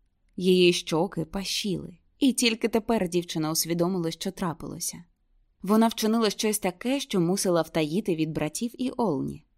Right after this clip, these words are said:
Що з нею сталося? Такого ніколи не бувало, хоч вона не раз каталася на човні місячної ночі в товаристві юнаків. У неї навіть бажань таких не виникало.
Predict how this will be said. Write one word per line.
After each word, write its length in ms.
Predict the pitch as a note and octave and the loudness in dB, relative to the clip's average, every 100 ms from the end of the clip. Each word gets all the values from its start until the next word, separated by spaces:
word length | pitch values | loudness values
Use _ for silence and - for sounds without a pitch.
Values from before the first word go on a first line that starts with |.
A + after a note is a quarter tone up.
| _ _ _ | _ _ _
Що 340 | - - G3 | -12 2 2
з 40 | G#3+ | 4
нею 220 | A3+ A#3 | 2 2
сталося? 640 | - C4+ F#3+ D#3 - E3+ _ _ _ _ _ _ | 0 0 0 -2 -8 -8 _ _ _ _ _ _
Такого 340 | A3+ C#4+ C#4 | 0 6 6
ніколи 420 | C4 D#4+ F4+ C#4 | 8 6 6 6
не 100 | D4 | 4
бувало, 520 | D4 D#4+ D4 F#3 D#3+ - _ _ _ _ | 4 2 2 -4 -6 -14 _ _ _ _
хоч 240 | A3 G#3+ | -2 0
вона 220 | F#3 F3 | 2 4
не 120 | E3+ E3 | 4 2
раз 180 | G3+ | 2
каталася 500 | - A3 G3+ F#3+ F#3 | 0 0 0 0 0
на 140 | E3+ E3 | -2 -2
човні 400 | - D#3+ D#3 A3 | -2 0 2 2
місячної 560 | F3 - - E3+ D3+ | 0 -4 -6 -2 -2
ночі 320 | D3+ D3+ G3+ F3 | 0 -2 -4 -6
в 60 | |
товаристві 520 | - C#3+ C#3 C#3+ - | -6 -4 -4 -6 -6
юнаків. 500 | E3 F#3 G#3+ - C#3+ - _ _ _ _ | 0 0 0 -4 -16 -18 _ _ _ _
У 100 | G#3 | 4
неї 180 | A3 A3+ | 6 6
навіть 260 | A3+ A3+ G#3+ | 4 2 2
бажань 460 | F3+ A3 B3+ D#4 | 2 4 4 4
таких 340 | C4+ F3 E3 E3 | 4 -2 -2 -2
не 80 | |
виникало. 640 | D#3 E3+ G#3+ G3 E3 - | 0 0 0 -6 -8 -12